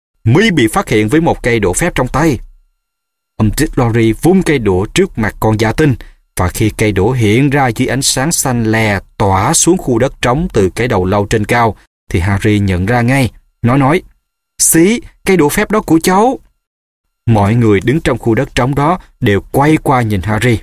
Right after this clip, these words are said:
Ông Dick Lowry ngờ vực hỏi, "Còn nói gì?" Harry nói, "Đó là cây đũa phép của cháu, cháu đã làm rớt nó." Ông Dick Lowry lặp lại với vẻ không thể nào tin được. "Cháu đã làm rớt nó,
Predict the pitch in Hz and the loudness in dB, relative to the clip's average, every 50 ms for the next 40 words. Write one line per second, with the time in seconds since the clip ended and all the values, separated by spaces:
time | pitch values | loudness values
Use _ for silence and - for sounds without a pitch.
0 | - _ _ _ _ _ _ _ - 107 104 107 110 - - - 120 110 110 113 | -6 _ _ _ _ _ _ _ -4 -2 0 0 0 -2 -2 -2 0 0 2 2
1 | 110 110 107 107 - - 113 117 117 113 107 101 90 110 104 - - 95 87 104 | 2 0 0 -2 -2 -2 0 0 2 2 0 0 0 -2 -2 -2 -2 -2 -2 0
2 | 139 - - - _ _ _ _ _ _ _ _ _ _ - 120 113 233 226 123 | -2 -2 -4 -12 _ _ _ _ _ _ _ _ _ _ 0 2 2 2 2 2
3 | 185 190 170 135 143 131 - _ _ _ _ _ _ _ _ _ _ _ - - | 2 2 2 2 0 -2 -6 _ _ _ _ _ _ _ _ _ _ _ -6 -2
4 | - 117 107 107 95 95 101 104 127 - - - _ _ _ _ _ _ _ _ | -2 0 0 0 0 0 0 0 0 -2 -4 -8 _ _ _ _ _ _ _ _
5 | - 135 143 190 226 226 190 139 - - 170 170 139 131 127 - - - - - | -2 0 2 2 2 2 0 -2 -2 -2 0 2 2 0 0 -2 -4 -4 -4 -2
6 | - - 139 - 175 170 185 208 233 - _ - - - 160 160 156 160 160 139 | -2 -2 0 0 0 2 2 2 0 -2 _ -10 -4 -2 0 0 0 0 0 0
7 | 110 104 110 139 190 190 - 170 170 180 214 226 - _ _ _ _ _ _ _ | 0 0 0 0 0 0 0 0 0 0 0 -2 -4 _ _ _ _ _ _ _
8 | _ _ _ _ _ _ _ _ _ _ _ _ _ _ - - 113 95 131 - | _ _ _ _ _ _ _ _ _ _ _ _ _ _ -4 -4 -2 -2 -2 -4
9 | - 135 139 120 110 117 113 110 110 - _ - 110 113 98 - - 113 107 98 | -2 -2 0 0 2 2 0 0 -2 -4 _ -4 -2 -2 -2 -2 -2 -2 -2 -2
10 | 101 95 - - _ - - - 123 139 151 - 98 87 90 110 - - - 202 | -2 -4 -8 -12 _ -8 -2 0 0 0 0 -2 -2 -4 -4 -6 -6 -4 -2 0
11 | 202 202 170 - 123 147 117 90 - 127 110 104 92 101 87 - - _ _ _ | 2 2 2 0 0 0 -2 -2 -2 -2 0 0 0 0 -2 -4 -8 _ _ _
12 | _ _ _ _ _ _ _ _ _ - - 113 139 170 151 156 151 113 101 98 | _ _ _ _ _ _ _ _ _ -4 0 0 2 2 2 2 0 0 0 0
13 | 117 175 208 - 190 190 214 240 262 | 0 0 2 2 2 2 2 2 0